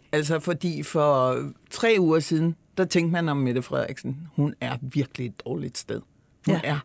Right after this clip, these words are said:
Speaker 1: så sur." Men så er det lykkedes hende at, øh, lave en lille snortop.
Speaker 2: Mm.
Speaker 1: Og, øh, nu er, nu er Mette glad, og Mette er imødekommende, og Mette kan rumme det hele, ser det ud til.
Speaker 2: Ja.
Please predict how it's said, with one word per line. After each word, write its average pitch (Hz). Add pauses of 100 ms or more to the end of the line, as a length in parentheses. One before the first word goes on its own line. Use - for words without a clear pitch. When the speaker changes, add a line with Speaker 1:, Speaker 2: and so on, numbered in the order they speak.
Speaker 1:
så - (220)
sur." - (480)
Men 170 (300)
så - (100)
er 294
det 165
lykkedes 220
hende 220 (200)
at, 170 (220)
øh, 180 (200)
lave 208
en 202
lille 214
snortop. 240 (420)
Speaker 2:
Mm. 175
Speaker 1:
Og, 208
øh, 196
nu 262
er, 170
nu 214
er 262
Mette 180
glad, 185 (640)
og 202
Mette 220
er 143
imødekommende, 196
og 160
Mette 180
kan 139
rumme 190
det 165
hele, 214
ser 226
det 202
ud 202
til. 202 (380)
Speaker 2:
Ja. 185